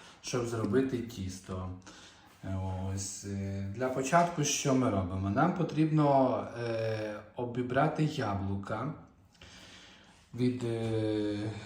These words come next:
середини, щоб там не було зернинок. Так що я все буду зараз готувати, відбирати.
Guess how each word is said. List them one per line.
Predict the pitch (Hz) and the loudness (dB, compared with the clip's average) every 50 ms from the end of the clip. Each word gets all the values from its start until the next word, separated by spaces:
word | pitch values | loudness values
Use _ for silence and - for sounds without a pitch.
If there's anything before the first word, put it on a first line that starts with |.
| - - | -12 -12
середини, | - - - - 139 117 104 101 101 98 101 107 107 113 127 123 | -8 -6 -2 0 2 2 2 2 2 0 0 0 0 0 0 -2
щоб | - - 123 107 101 - | -2 -4 -6 -6 -4 -4
там | 113 110 107 | -4 -2 -2
не | 107 104 | -2 0
було | 101 104 107 107 107 110 107 104 104 | 0 0 0 0 0 0 0 -2 -2
зернинок. | 117 123 135 131 127 123 110 104 101 101 110 151 160 - - - - - - _ - - _ _ _ - - | -2 0 2 2 2 2 2 2 2 2 2 2 0 -2 -8 -16 -20 -20 -20 _ -20 -20 _ _ _ -16 -6
Так | - 139 135 131 | -4 -4 -4 -4
що | - - - 127 123 127 127 127 - - - - - - - - - - - - - _ _ _ - | -6 -6 -4 -2 -2 -2 -4 -8 -10 -16 -20 -20 -20 -20 -20 -20 -20 -20 -20 -20 -20 _ _ _ -4
я | 123 127 127 | 0 0 0
все | 123 - - - 113 110 110 107 101 101 101 101 | 0 -2 -4 -4 -2 -2 -2 -2 -2 -4 -4 -4
буду | 107 104 107 | -6 -6 -6
зараз | 107 107 110 107 107 104 104 101 | -6 -6 -6 -6 -4 -6 -6 -6
готувати, | 101 101 98 - 98 98 104 120 143 156 - 135 | -6 -6 -6 -4 -4 -2 0 0 0 0 0 -2
відбирати. | 110 107 110 113 113 117 104 90 82 85 87 90 - - 95 95 95 | -2 -2 -4 -4 -2 -2 -2 -2 -2 -4 -6 -8 -8 -8 -6 -6 -6